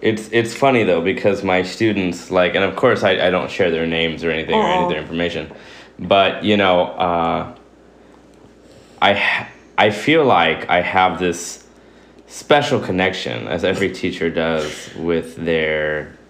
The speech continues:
Speaker 1: students, um, and I think that my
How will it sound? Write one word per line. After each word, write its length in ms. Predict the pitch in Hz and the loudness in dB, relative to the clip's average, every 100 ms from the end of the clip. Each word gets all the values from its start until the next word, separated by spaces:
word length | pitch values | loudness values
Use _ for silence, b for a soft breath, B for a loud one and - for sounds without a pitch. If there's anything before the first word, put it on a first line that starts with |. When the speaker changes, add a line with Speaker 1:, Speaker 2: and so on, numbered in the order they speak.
| B B B B B | B B B B B
Speaker 1:
students, 760 | - - 113 85 78 82 - - - 90 | -8 0 2 0 -4 -8 -14 -20 -4 2
um, 560 | 92 87 85 85 85 | 4 4 2 0 -2
and 460 | 85 87 87 85 85 | -2 0 0 0 0
I 180 | - 90 | 0 0
think 540 | 90 - 113 110 107 | -4 -2 -2 -2 -2
that 800 | 101 90 82 82 85 82 - - - - B B B B B B - | 0 4 4 2 0 -4 -14 -16 -20 -20 B B B B B B -4
my 1160 | 92 90 90 87 85 82 80 80 78 78 78 | 2 4 4 4 2 0 0 -2 -2 -4 -6